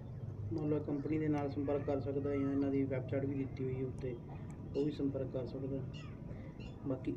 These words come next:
ਆਪਣੇ ਕੋਲ ਅਵੇਲੇਬਲ ਨਹੀਂ ਹੈਗੀ, ਕੋਈ ਵੀਰ ਇਹਦੇ ਵਾਸਤੇ ਨਾ ਕਰੇ।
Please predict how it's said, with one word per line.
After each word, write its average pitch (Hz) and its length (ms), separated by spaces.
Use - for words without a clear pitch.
ਆਪਣੇ 175 300
ਕੋਲ 170 160
ਅਵੇਲੇਬਲ 151 320
ਨਹੀਂ 160 160
ਹੈਗੀ, 135 160
ਕੋਈ 151 180
ਵੀਰ 143 200
ਇਹਦੇ 160 160
ਵਾਸਤੇ 143 360
ਨਾ 131 360
ਕਰੇ। 127 160